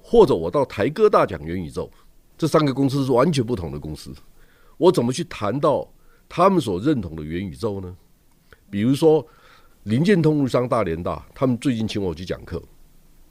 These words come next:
我的确有一章讲到元宇宙，我就说有实宇宙，有虚宇宙，中间有一个交易的平台，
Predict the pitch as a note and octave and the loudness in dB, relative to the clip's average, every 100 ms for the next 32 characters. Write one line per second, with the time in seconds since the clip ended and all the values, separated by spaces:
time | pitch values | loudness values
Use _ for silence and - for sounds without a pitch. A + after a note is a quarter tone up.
0 | _ F#2+ G2+ A#2 D#3 D3 D2+ G2 G#2 G2+ | _ -4 0 4 6 6 6 0 -2 -2
1 | E2 D#2 F#2+ D2+ E2+ E2 - - - - | -4 -4 -4 -4 -8 -8 -10 -10 -14 -20
2 | - _ - _ _ _ - A2 C#3 C3+ | -20 _ -20 _ _ _ -2 2 4 4
3 | C3 - - - - - - G2 F2+ - | 2 0 -12 -20 -20 -20 -4 -2 0 0
4 | B2 F#3 G2 C#2 G#2 C2 - - F2+ D#3 | 0 0 -2 -2 -4 -4 -12 -8 -8 -6
5 | E3+ F3 G2 A#2+ G2+ A#1+ - _ _ _ | -4 -2 -4 -4 -4 -4 -14 _ _ _
6 | _ _ _ A#2+ B2 B2 B2 D#2+ F2 F#2+ | _ _ _ 0 2 2 0 -2 -6 0
7 | C#3+ F3 D3+ G2 C2 C#2+ - | 2 2 -2 -6 -8 -12 -12